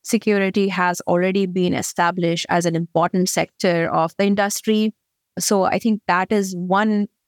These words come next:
key point to consider why the company thinks security is important. And generally, I mean, we are risk-based companies. So, uh, be it a cybersecurity risk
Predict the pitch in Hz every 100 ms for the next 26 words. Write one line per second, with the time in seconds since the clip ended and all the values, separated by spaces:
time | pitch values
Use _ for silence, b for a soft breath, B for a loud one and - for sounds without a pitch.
0 | _ - 240 226 220 - 202 190 175 156
1 | 160 - _ _ - - 214 202 220 190
2 | 170 170 170 180 180 175 175 - 170 -
3 | 180 165 165 170 160 - - 160 156 160
4 | 151 160 156 156 165 - _ _ 240 226
5 | 233 254 226 196 180 180 202 180 175 190
6 | - - 160 160 - 160 175 165 151 156
7 | - 156 151 _ _ _ - 165 170 175
8 | 196 185 185 - 175 165 165 180 196 180
9 | 170 170 175 165 -